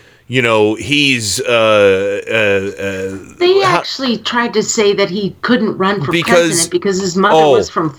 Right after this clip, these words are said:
Speaker 2: frickin' Kansas.
Speaker 1: Oh, oh, I know what it was. It wasn't that. They said he cou-, he wasn't allowed to talk about issues regarding, uh, uh, slavery or descendants of slaves in the United States
Speaker 2: Yes.
Speaker 1: because his father was from Kenya. That's what it was.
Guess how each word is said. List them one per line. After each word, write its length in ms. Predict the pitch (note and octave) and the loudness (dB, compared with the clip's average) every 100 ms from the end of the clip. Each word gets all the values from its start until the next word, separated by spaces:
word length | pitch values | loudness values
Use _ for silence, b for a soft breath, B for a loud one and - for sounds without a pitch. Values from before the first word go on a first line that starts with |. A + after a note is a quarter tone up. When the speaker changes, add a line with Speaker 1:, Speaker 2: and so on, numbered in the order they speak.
| _ - | _ -6
Speaker 2:
frickin' 320 | D3+ A#3 G3+ | -6 -2 -6
Kansas. 480 | - F3+ C4+ A#3 - | -4 -2 0 -2 2
Speaker 1:
Oh, 380 | F#3 F#3 F3+ E3 | 6 8 8 6
oh, 200 | E3 E3 D#3+ | 6 4 4
I 120 | F3+ | 2
know 160 | F#3 | 4
what 100 | D3 | 4
it 80 | C3 | 4
was. 200 | A#2+ A#2+ | 2 0
It 140 | D3 D3 | 0 2
wasn't 300 | F#3 F3+ C#3+ | 2 2 2
that. 280 | D#3+ C#3+ B2 | 2 2 2
They 160 | D#3 | 0
said 240 | D#3+ G3 E3 | 2 2 2
he 180 | C#3 C#3+ | 0 -4
cou-, 220 | - G3 | 0 0
he 140 | D3+ | 2
wasn't 320 | F#3 A3 A3 G#3 | 4 6 6 2
allowed 260 | F3+ F3 | 4 2
to 100 | D#3 | 0
talk 360 | - D#3+ D3+ D#3 | 0 0 2 0
about 240 | C3 A2+ - | 0 0 0
issues 640 | C#3+ C#3 D#3 C3 B2 A2 B B B | 0 0 0 2 2 -2 B B B
regarding, 640 | A2+ A#2+ C3 B2+ B2 A2+ G#2+ | -4 2 2 4 2 0 0
uh, 60 | |
uh, 520 | G2 F#2 F#2 F#2+ G2 F#2 | 0 2 0 0 0 0
slavery 920 | - - C#3+ D#3 E3+ D3+ B2+ A#2+ A2+ | -2 0 2 4 2 2 2 2 2
or 160 | G#2+ A2 | 2 0
descendants 500 | G#2 - C#3+ C#3 B2 | 0 0 0 0 -2
of 100 | A#2 | -4
slaves 380 | - A2+ G#2 G2 | -2 0 2 0
in 60 | A2 | -2
the 60 | |
United 360 | G2+ G2+ F#2+ F2 | 0 0 -2 -4
States 300 | - G#2+ G2+ | -2 -2 -2
Speaker 2:
Yes. 340 | - - - - | -8 -16 -18 -4
Speaker 1:
because 460 | C3 C3+ A#2+ A2+ - | -2 2 0 0 0
his 220 | C3 - | 0 0
father 420 | - A#2 A2 G#2+ | 0 0 2 2
was 180 | G2+ F#2+ | 2 0
from 180 | G2 F#2 | -4 -6
Kenya. 420 | - G#2 E2 D#2 | -4 -4 -4 -2
That's 360 | G2+ A#2 A2+ - | 0 0 -2 -2
what 140 | F2 D#2 | -4 -4
it 80 | |
was. 400 | D#2 - - - | -6 -8 -10 -14